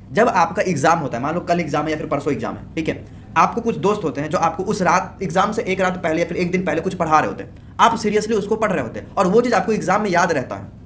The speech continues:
एक दिन जो पहले आप पढ़ते हो। क्यों? क्योंकि यार, उस समय आप seriously पढ़ रहे होते हो, ठीक है? तो वही चीज़ों को अभी भी apply करना है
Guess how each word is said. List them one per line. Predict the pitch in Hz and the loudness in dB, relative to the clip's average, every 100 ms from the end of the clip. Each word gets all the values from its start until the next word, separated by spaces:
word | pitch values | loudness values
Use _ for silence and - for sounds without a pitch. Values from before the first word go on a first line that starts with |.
| - - - | -20 -4 0
एक | 208 | 2
दिन | 208 | 2
जो | 208 | 2
पहले | 175 165 | 2 2
आप | 156 | 0
पढ़ते | 113 104 | -2 -6
हो। | 107 | -4
क्यों? | 240 | 0
क्योंकि | 294 294 - - 220 | 0 -2 -14 -8 2
यार, | 262 | 2
उस | 220 226 | 2 2
समय | 240 226 | 2 2
आप | 208 | 2
seriously | 196 226 226 233 269 | 0 2 2 2 2
पढ़ | 202 | 2
रहे | 135 | 2
होते | 107 - | -2 -6
हो, | - - - | -16 -10 -6
ठीक | 185 | -4
है? | - - - | -4 -6 -2
तो | 202 | 2
वही | 202 220 | 4 4
चीज़ों | 254 185 | 2 -2
को | 180 | -4
अभी | 156 156 175 | -2 0 0
भी | |
apply | 180 151 143 | 0 0 -2
करना | 139 135 | -2 -4
है | 185 | -4